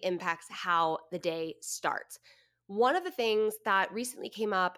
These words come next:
in one of our group coaching calls inside of the Academy was, "How do you motivate yourself to get started?" Well, I don't have to guess when I sit down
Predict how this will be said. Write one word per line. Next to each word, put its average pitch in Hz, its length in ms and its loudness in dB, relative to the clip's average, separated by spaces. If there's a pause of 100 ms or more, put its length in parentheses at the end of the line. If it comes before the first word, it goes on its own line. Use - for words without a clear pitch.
in 185 220 -4
one 180 120 -4
of 180 80 -6
our 175 80 -2
group 214 240 -6
coaching 202 300 -6
calls 180 240 -4
inside 175 260 -4
of 170 80 -10
the 180 100 -4
Academy 160 500 0 (420)
was, 190 220 4
"How - 160 0
do 269 60 4
you 240 80 4
motivate 202 480 4
yourself - 280 -6
to - 60 -8
get 143 160 -4
started?" - 320 -4 (840)
Well, - 220 0
I 311 120 2
don't 339 200 2
have - 300 -2
to 233 100 -8
guess - 540 -2
when 202 160 -6
I 180 80 -6
sit - 300 -8
down 240 480 2